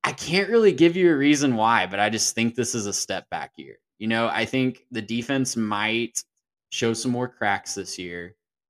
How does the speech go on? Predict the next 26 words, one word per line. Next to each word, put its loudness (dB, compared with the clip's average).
I -6
think -2
you -2
do -6
have 2
a 0
tougher -6
out-of-conference -6
schedule. -14
Um, -6
yes, -4
I -2
know 0
they 0
played -4
Texas -8
last -8
year. -12
That -12
didn't -14
turn -10
out -6
to -16
be -8
that -8
tough -12